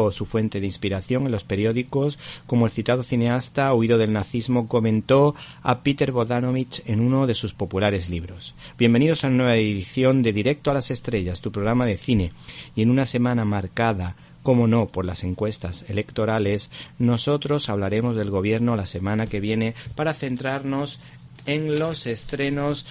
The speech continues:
de la semana, empezando por otra de Woody Allen. Y digo otra de Woody Allen porque es la enésima entrega del realizador americano que estrena Día de lluvia en Nueva York, mientras Ang Lee le hará la competencia con la producción de ciencia ficción Géminis. Por otra parte, el actor Casey Affleck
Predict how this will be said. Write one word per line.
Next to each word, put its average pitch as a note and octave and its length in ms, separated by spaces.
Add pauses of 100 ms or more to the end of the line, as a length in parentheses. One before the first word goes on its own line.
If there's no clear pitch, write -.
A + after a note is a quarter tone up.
(220)
de D3+ 680 (200)
la A#2 120
semana, A2+ 380
empezando B2+ 640
por B2+ 160
otra C3+ 180
de C#3 80
Woody C3+ 240
Allen. F#2+ 340
Y B2+ 140
digo D3+ 340
otra C3 280
de C#3 80
Woody C3 260
Allen B2+ 260
porque A#2 220
es A#2 140
la A2 100
enésima B2 460
entrega C3 420
del C3 160
realizador A2+ 460
americano B2 580
que A2+ 80
estrena C3 460 (180)
Día C#3+ 280
de C3+ 100
lluvia D3 240
en C#3+ 80
Nueva G2+ 180
York, F2 260 (360)
mientras A2 560
Ang B2+ 220
Lee D3+ 340 (260)
le A2+ 140
hará A#2+ 160
la C3 100
competencia B2+ 720
con A#2 140
la G#2 100
producción G#2 480
de F2+ 80
ciencia A#2+ 380
ficción D3 380
Géminis. F#2 640
Por A2 140
otra A#2 220
parte, B2+ 260
el A#2 80
actor B2+ 380
Casey B2 400
Affleck B2 420